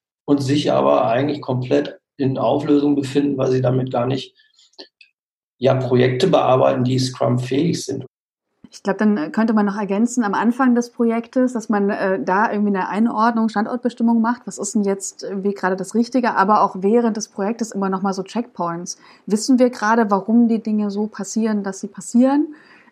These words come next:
Speaker 2: Ähm, und wenn nicht, vielleicht müssen wir dann irgendwie unsere Methode ändern. Das ist ja ein guter Checkpoint quasi im Projekt, ne?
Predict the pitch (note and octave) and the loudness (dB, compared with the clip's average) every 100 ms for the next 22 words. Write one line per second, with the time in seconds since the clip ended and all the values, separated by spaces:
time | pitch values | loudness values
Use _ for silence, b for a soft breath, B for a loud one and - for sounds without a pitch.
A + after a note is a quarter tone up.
0 | - G3 G3 G#3+ G#3 G3 G3+ A#3 - - | -4 -2 0 2 2 4 4 2 0 -10
1 | G#3 G3 G3 G#3+ A3 G3+ G3 G#3 G3 G3 | -2 -2 -2 -4 -2 -2 0 0 0 -2
2 | F#3+ F#3+ - A3+ F#3+ E3+ E3 E3+ F3+ F#3 | -2 -2 2 2 2 0 -2 -2 -2 -2
3 | F#3 F#3+ F#3+ F3+ E3+ F3+ _ b b b | -4 -2 0 0 -2 -6 _ b b b
4 | b - G#3 G#3 F3 F3 - G3 F3+ G3 | b -6 -4 -2 -4 -6 -6 -6 -2 0
5 | G3+ F#3+ E3+ E3+ - F#3 G3+ | 0 -2 -6 -6 -10 -8 -8